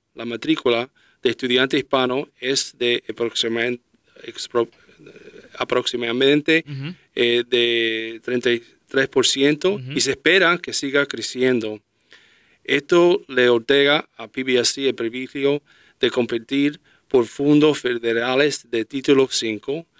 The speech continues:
Speaker 1: que tienen como o-, objetivo servir a este segmento de nuestra comunidad.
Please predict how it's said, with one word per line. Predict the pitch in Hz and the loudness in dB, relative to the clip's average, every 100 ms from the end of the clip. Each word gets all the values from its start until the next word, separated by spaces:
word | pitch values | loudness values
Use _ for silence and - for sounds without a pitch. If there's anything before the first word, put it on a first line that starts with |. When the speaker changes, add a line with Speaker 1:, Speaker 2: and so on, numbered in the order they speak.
| _ _ - | _ _ -2
Speaker 1:
que | 120 | -2
tienen | 135 139 156 | 2 2 2
como | 151 127 120 - | 0 0 0 -2
o-, | 127 120 - _ | -8 -8 -12 _
objetivo | - 65 64 _ _ - 123 123 139 139 160 175 _ | -8 -6 -6 _ _ -6 -4 -2 -2 0 0 0 _
servir | - 127 120 139 156 | -2 -2 0 2 2
a | 131 | 2
este | 139 156 | -2 -4
segmento | 143 - 117 120 127 127 143 | -6 -6 -6 -2 -2 0 -2
de | 120 | 0
nuestra | 113 120 127 135 | 0 -2 0 -2
comunidad. | 123 113 107 104 98 | -2 -4 -6 -6 -10